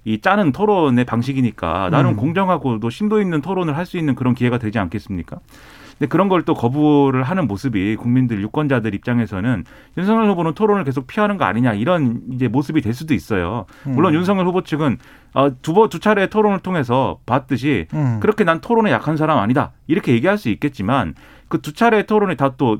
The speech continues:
Speaker 1: 굉장히 높은 시청률을 기록하고 관심이 뜨거웠지 않습니까?
Speaker 2: 예.
Speaker 1: 그렇다는 건 여전히 유권자들은 목말라 하고 있다는 거거든요. 이 토론을
Speaker 2: 음.
Speaker 1: 통해서 각 후보들의 어떤 그런 비전을 보는 것에 대해서.
Speaker 2: 음.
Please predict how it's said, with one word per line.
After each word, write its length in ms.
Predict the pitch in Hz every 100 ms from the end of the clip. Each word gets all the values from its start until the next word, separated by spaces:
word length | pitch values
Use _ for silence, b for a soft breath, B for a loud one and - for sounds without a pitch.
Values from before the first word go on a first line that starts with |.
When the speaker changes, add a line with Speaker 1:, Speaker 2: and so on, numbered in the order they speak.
| -
Speaker 1:
굉장히 320 | 143 185 156
높은 380 | 135 165 226 180
시청률을 500 | 190 - 214 185 135
기록하고 480 | 110 117 139 113 104
관심이 360 | 139 135 147
뜨거웠지 340 | 214 208 196 127
않습니까? 460 | 92 - 85 - 131
Speaker 2:
예. 320 | 120 107 95 -
Speaker 1:
그렇다는 460 | 180 214 226 202
건 140 | 185 156
여전히 340 | 113 190 208 120
유권자들은 560 | 120 165 147 127 131
목말라 400 | 104 123 175 160
하고 160 | 160 127
있다는 260 | - 156
거거든요. 420 | 147 90 85 82 104
이 40 |
토론을 300 | 110 175 -
Speaker 2:
음. 60 | 110
Speaker 1:
통해서 220 | 104 113
각 140 | 107 95
후보들의 340 | 170 175 143 98
어떤 280 | - 101 85 b b -
그런 240 | 113 104
비전을 300 | - 127 117
보는 260 | 104 123 139
것에 200 | 98 90
대해서. 360 | 80 73 - - B
Speaker 2:
음. 100 | 139